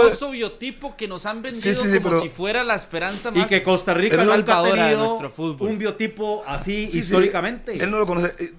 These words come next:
Speaker 1: yo no hablo del biotipo, lo que él dijo. Lo que me refiero es que ya ha hablado de futbolistas.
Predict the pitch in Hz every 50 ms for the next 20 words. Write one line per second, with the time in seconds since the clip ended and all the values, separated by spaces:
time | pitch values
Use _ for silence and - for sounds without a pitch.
0 | 170 175 143 180 202 226 226 220 226 233 220 202 190 190 165 147 - 202 208 202
1 | - - 185 180 160 - 175 170 175 170 185 170 156 143 - - - 175 156 160
2 | 160 156 139 156 165 165 202 196 165 165 185 196 208 233 247 - - - - _
3 | _ - 165 202 202 196 190 196 202 208 214 208 190 139 165 151 160 165 190 208
4 | 190 - - - - -